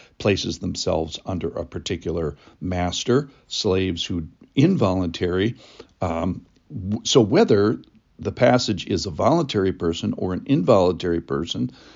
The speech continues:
um, it doesn't change the principles of the passage. So the principles are the same, wh-, uh, who, the, the same on who you direct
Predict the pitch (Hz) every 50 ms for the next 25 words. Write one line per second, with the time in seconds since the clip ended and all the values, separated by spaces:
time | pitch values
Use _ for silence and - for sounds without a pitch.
0 | - - _ - 98 92 85 - - - - - - 127 - 170 160 127 - 131
1 | 123 113 107 - - - - - - - 147 135 - - 85 - 90 87 87 85
2 | - - - 90 78 82 90 - - 92 87 87 82 - - 64 67 - - -
3 | _ _ _ _ _ _ _ _ _ _ _ _ _ _ _ _ _ - - -
4 | - - - - - _ - - _ - - 123 113 98 95 - - - 202 180
5 | - 135 107 90 92 87 85 - - - 98 98 87 82 - - - 151 139 107
6 | 90 92 101 101 - - - - _ _ - - 104 92 113 113 - - - -
7 | 117 - - - - - 147 139 139 92 87 104 98 82 92 95 - - 120 117
8 | 113 107 104 104 - 90 90 82 - - 156 156 147 135 127 107 - 104 95 107
9 | 101 98 - -